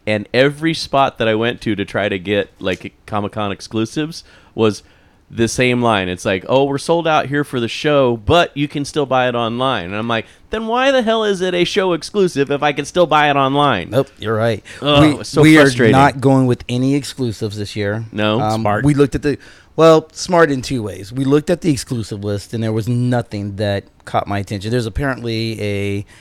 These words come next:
Speaker 2: Prince Adam figure that my son wants, and I'm like, "Do you even know who Prince Adam is?"
Speaker 1: <laughs>
Speaker 2: And he was like, "Who's my dad?" I said, "Fair enough."
Speaker 1: Yeah,
Speaker 2: Um,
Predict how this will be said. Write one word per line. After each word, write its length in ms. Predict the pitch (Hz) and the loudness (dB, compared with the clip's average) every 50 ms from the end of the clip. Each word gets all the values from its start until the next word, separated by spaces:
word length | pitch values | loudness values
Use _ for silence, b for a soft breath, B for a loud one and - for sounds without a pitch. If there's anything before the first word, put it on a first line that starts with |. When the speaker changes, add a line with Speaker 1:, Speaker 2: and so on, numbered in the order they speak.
| B B B | B B B
Speaker 2:
Prince 300 | - - 147 135 127 - - - | -4 0 0 0 -2 -4 -6 -2
Adam 320 | 120 117 117 110 104 101 | -2 0 -2 -2 -4 -8
figure 320 | - - 104 101 104 104 | -10 -10 -10 -8 -8 -8
that 80 | 98 95 | -8 -6
my 140 | 98 101 104 | -6 -6 -6
son 320 | - - 120 101 101 98 92 | -6 -6 -6 -6 -6 -6 -8
wants, 240 | 90 90 92 - | -8 -10 -10 -10
and 80 | 104 101 | -8 -8
I'm 100 | 101 107 | -6 -6
like, 160 | 107 107 107 | -6 -8 -8
"Do 120 | - 175 233 | -4 -2 0
you 60 | 415 480 | 0 0
even 200 | 381 254 147 143 | 0 -2 -4 -4
know 160 | 143 143 143 | -4 -4 -4
who 40 | 143 | -4
Prince 220 | - 151 135 - | -4 -6 -6 -4
Adam 280 | 147 139 135 123 110 113 | -4 -2 -2 -2 -2 -2
is?" 360 | 117 127 151 175 185 - - - | -2 -2 -2 -2 -4 -8 -12 -8
Speaker 1:
<laughs> 40 | - | -4
Speaker 2:
And 460 | - 156 143 - 156 147 - - 147 | -2 -2 0 2 0 0 0 0 0
he 60 | 151 | 0
was 120 | 156 131 147 | 2 4 2
like, 140 | 135 123 | 2 2
"Who's 200 | - 170 175 156 | 0 -2 -2 -2
my 120 | 156 151 139 | 0 -2 -2
dad?" 280 | 127 151 151 143 127 | -2 -2 0 0 -2
I 40 | 117 | -2
said, 380 | 110 - 131 120 123 127 123 117 | -4 -6 -6 -6 -6 -6 -10 -12
"Fair 160 | - 107 107 | -10 -10 -8
enough." 340 | 113 135 160 180 143 - - - B B B B | -6 -6 -6 -6 -8 -10 -14 -20 B B B B
Speaker 1:
Yeah, 260 | 113 131 143 147 135 - | 2 2 4 4 4 4
Speaker 2:
Um, 680 | 175 165 147 147 151 151 156 165 165 139 151 - - | 4 4 6 6 8 8 6 6 4 0 -2 -6 -8